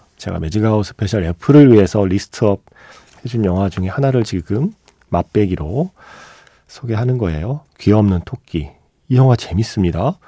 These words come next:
그리고 사운드 트랙이 정말 좋아요. 그때 사운드 트랙이 좋아서 또 화제가 됐어요. 킨도 있고 제 기억에 원 리퍼블릭의 노래도 있었던 걸로 기억이 나고요. 지금 찾아보니까 여전히 볼 방법이 있긴 해요. 아주 쉽게 뭐 오티티에 올라와 있거나 하진 않은데,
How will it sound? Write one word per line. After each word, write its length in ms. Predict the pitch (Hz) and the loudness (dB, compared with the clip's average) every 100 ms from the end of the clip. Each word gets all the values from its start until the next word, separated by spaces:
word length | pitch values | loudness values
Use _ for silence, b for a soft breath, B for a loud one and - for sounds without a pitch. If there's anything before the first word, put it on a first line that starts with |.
| b b b b _ | b b b b _
그리고 160 | - 107 | -4 -4
사운드 320 | - 165 196 | 0 4 4
트랙이 540 | - - 120 139 135 78 | 2 0 2 4 2 0
정말 340 | - 110 117 | -2 -2 -2
좋아요. 460 | - 85 76 80 90 | -4 -6 -6 -8 -12
그때 180 | - 98 | -10 -6
사운드 300 | 147 165 185 | -2 0 0
트랙이 340 | - 160 139 131 | 0 2 4 4
좋아서 380 | 104 101 110 | 4 2 0
또 120 | 104 98 | -4 -4
화제가 360 | 135 135 123 | -2 -2 -2
됐어요. 400 | 107 78 - 78 - | -4 -8 -10 -10 -12
킨도 580 | - - 165 160 151 143 | -18 -10 0 2 4 4
있고 340 | 110 - 98 | 2 -2 -6
제 160 | 95 87 | -6 -6
기억에 560 | 80 87 76 120 147 190 B B B B B B - | -6 -6 -6 -4 -4 -4 B B B B B B -6
원 360 | 98 120 131 110 | 0 2 4 4
리퍼블릭의 640 | 107 - 110 107 104 101 | 2 0 2 2 2 2
노래도 320 | 85 87 85 | 0 -4 -4
있었던 360 | 78 104 - 98 | -6 -8 -8 -6
걸로 180 | 87 82 | -6 -8
기억이 320 | - 80 82 | -10 -14 -12
나고요. 420 | 76 67 - 92 _ b b b b b b b b _ _ | -14 -14 -16 -16 _ b b b b b b b b _ _
지금 180 | - 123 | -8 -6
찾아보니까 960 | - 170 175 156 123 - 147 131 87 90 B B B - | -2 0 4 6 4 4 4 6 4 -2 B B B 0
여전히 300 | 123 147 147 | 4 6 6
볼 220 | - 143 | 6 6
방법이 440 | 160 151 156 143 | 6 6 4 4
있긴 340 | 101 - 139 135 | 0 0 2 4
해요. 400 | 151 127 135 92 | 6 6 4 2
아주 200 | 101 131 | -4 -4
쉽게 600 | - - _ _ - 170 | -6 -10 _ _ 4 6
뭐 280 | 139 120 110 | 6 4 2
오티티에 440 | - 107 151 - 151 | -2 -2 -2 4 6
올라와 380 | 113 110 123 117 | 6 6 4 2
있거나 280 | - 107 113 | 0 -2 -2
하진 220 | 117 120 | -4 -2
않은데, 580 | 82 85 90 127 107 | -2 -4 -4 -4 -4